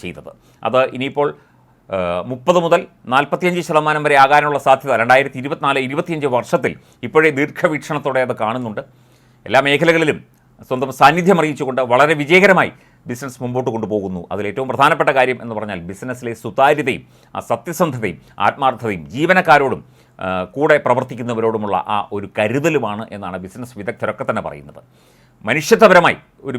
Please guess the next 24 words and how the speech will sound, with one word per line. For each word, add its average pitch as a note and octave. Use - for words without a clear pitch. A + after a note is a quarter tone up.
ബിസിനസ് C#3+
ചെയ്യാൻ A#2
ടാറ്റയെ G#2+
ആരും G2+
പഠിപ്പിക്കേണ്ട. G#2+
ടാറ്റയുടെ A2+
മറ്റ് A#2+
കമ്പനികളൊക്കെ C3+
ഇന്ത്യയിൽ D3
പ്രവർത്തിച്ച C#3+
ധാരാളം F3
കമ്പനികളുണ്ട്. C3
പക്ഷേ C3
ടാറ്റയുടെ C#3+
അത്രയും F#3
ഉയരത്തിലെത്തിയ, C#3+
ഇതുപോലെ C3+
ആഗോള E3
ഭീമന്മാരെ F#3
പോലും E3
വരുതിയിലാക്കുന്ന D3
തരത്തിൽ B2
പ്രവർത്തിക്കുന്ന, G#2
അതനുസരിച്ചുള്ള D#3+